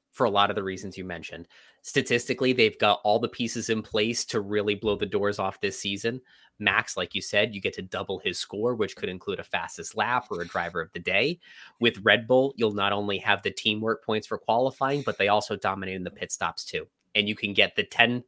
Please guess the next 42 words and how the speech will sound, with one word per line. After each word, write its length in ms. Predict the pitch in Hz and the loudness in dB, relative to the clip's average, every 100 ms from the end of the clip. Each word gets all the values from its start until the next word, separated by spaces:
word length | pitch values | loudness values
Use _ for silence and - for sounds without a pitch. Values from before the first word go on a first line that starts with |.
| _ | _
the 100 | 113 | -4
five, 380 | - 110 110 110 - | 4 8 8 6 2
and 240 | 104 131 | 0 2
the 60 | 123 | 2
three, 420 | - 104 101 98 | 0 -2 0 0
as 140 | 101 104 | -2 0
Red 180 | 98 | 0
Bull 140 | 98 95 | 0 -2
did 240 | 95 101 | 0 0
on 140 | 92 87 | 0 -4
two 180 | 107 | -4
occasions 480 | 95 - 98 98 92 | -2 2 2 0 -4
last 320 | 92 87 - | -4 -4 -4
year. 260 | 90 101 127 - - - | -2 0 -2 -10 -20 -12
So 380 | - 123 107 - | 2 6 6 2
having, 640 | - - 117 135 135 131 - - - - | 0 4 6 6 4 2 -4 -18 -20 -2
um, 340 | 101 98 92 - | 0 0 -2 -8
what 180 | 113 123 | 4 6
I 80 | 123 | 6
call 300 | - 117 95 | 4 4 4
a 40 | |
studs 460 | - - 127 123 117 | 2 2 4 4 2
and 160 | 113 | -4
duds 540 | 104 104 113 120 - - _ _ | 2 2 2 0 -6 -8 _ _
team 240 | - 135 | -4 -2
setup 380 | 135 139 160 160 | 0 0 0 0
where 80 | 113 | 0
you 60 | |
have 100 | 98 | 0
the 80 | 101 | -2
most 220 | 98 95 | -4 -6
expensive 500 | 92 - 104 107 120 | -6 -4 -2 -2 0
assets 460 | 107 110 - 135 135 - | 2 0 0 -4 -4 -6
and 120 | 107 | -6
then 100 | 95 | -6
the 80 | 90 | -4
best 300 | - 92 - | -4 -4 -2
budget 340 | 98 98 104 - | -2 0 -4 -4
drivers 440 | - 104 107 107 101 | 0 0 2 0 -2
in 100 | 92 | -6
the 60 | |
middle, 340 | 90 104 165 | -4 -2 -2